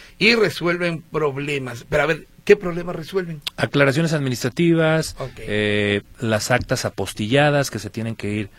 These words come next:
Speaker 2: a cualquier parte fuera del país, que se solicita para hacer algún trámite migratorio, todo
Speaker 1: ¿Qué,
Speaker 2: eso
Speaker 1: qué
Speaker 2: ahí
Speaker 1: es
Speaker 2: lo
Speaker 1: un
Speaker 2: vamos a
Speaker 1: acta
Speaker 2: ver.
Speaker 1: apostillada?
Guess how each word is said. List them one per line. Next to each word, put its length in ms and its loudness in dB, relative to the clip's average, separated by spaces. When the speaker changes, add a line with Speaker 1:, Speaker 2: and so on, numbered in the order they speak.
Speaker 2:
a 200 -2
cualquier 400 -4
parte 720 -2
fuera 260 -2
del 140 -2
país, 640 -2
que 120 -8
se 140 -2
solicita 420 -6
para 180 -6
hacer 120 -8
algún 220 -6
trámite 320 -6
migratorio, 800 -4
todo 120 -2
Speaker 1:
¿Qué, 60 4
Speaker 2:
eso 200 -6
Speaker 1:
qué 80 2
Speaker 2:
ahí 60 4
Speaker 1:
es 80 -4
Speaker 2:
lo 60 -2
Speaker 1:
un 80 0
Speaker 2:
vamos 120 -2
a 40 -6
Speaker 1:
acta 120 0
Speaker 2:
ver. 60 -4
Speaker 1:
apostillada? 680 -8